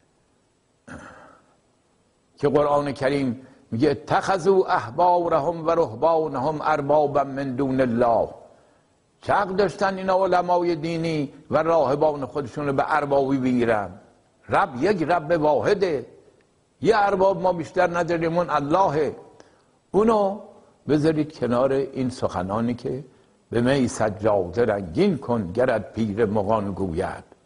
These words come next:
کنار اینها بذاریم. پس یکی دیگه از مشکلات اینها این قضیه است که نسبت به مراشد و اقطابشون فوق العاده غلو می‌کنن.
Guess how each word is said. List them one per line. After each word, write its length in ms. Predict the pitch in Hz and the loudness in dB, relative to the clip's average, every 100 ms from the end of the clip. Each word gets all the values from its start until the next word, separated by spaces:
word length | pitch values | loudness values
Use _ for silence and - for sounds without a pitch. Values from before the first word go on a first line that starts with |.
| - | -16
کنار 320 | 110 120 123 | -2 -2 0
اینها 300 | 107 85 110 | -4 -4 -4
بذاریم. 380 | 92 80 85 90 _ _ _ _ _ _ _ _ - - - _ _ | -6 -12 -14 -16 _ _ _ _ _ _ _ _ -20 -20 -20 _ _
پس 280 | 151 147 175 | -2 -2 0
یکی 340 | 233 285 247 | 0 2 0
دیگه 240 | 214 180 165 | 2 2 2
از 420 | 160 147 117 - 113 | 2 0 -4 -8 -4
مشکلات 720 | 117 - 127 131 226 262 196 | -4 -2 0 4 4 2 -2
اینها 640 | 180 151 123 156 165 202 - - _ _ _ _ - | -8 -4 -2 0 -2 -6 -14 -20 _ _ _ _ -6
این 220 | 226 127 | -2 -2
قضیه 420 | - 80 82 95 | -4 -6 -8 -8
است 280 | 139 - - | -8 -10 -10
که 120 | 147 | -8
نسبت 480 | 117 85 - 120 117 | -8 -8 -6 -8 -6
به 140 | 104 92 82 | -8 -8 -8
مراشد 640 | 107 107 107 92 - 165 127 | -4 0 0 -2 -4 -2 0
و 160 | 104 - - - _ - | 0 -4 -18 -20 _ -6
اقطابشون 1000 | 110 - 127 156 131 127 - 143 156 - _ _ _ _ | -4 -4 -2 -2 -2 -6 -8 -8 -8 -12 _ _ _ _
فوق 340 | - 220 95 | 2 2 2
العاده 680 | 117 92 - 95 87 92 85 - | -2 -6 -4 -4 -4 -6 -8 -6
غلو 260 | 104 110 80 71 | -4 -4 -4 -10
می‌کنن. 520 | 82 - - - | -12 -14 -16 -18